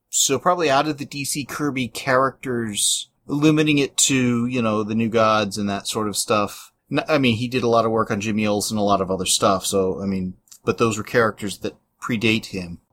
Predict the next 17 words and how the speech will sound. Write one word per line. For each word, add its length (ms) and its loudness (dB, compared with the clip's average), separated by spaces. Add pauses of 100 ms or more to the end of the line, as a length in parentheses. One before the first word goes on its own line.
(320)
This 220 2
is 100 -4
probably, 640 0
Mister 280 -8
Miracle 240 -6
is 80 -12
probably 340 -6
my 80 -16
favorite. 460 -16 (500)
But 400 4 (100)
that's 240 -2
because 400 -2
he's 560 -2
one 460 2
that 140 0
I 60 0
think, 520 -2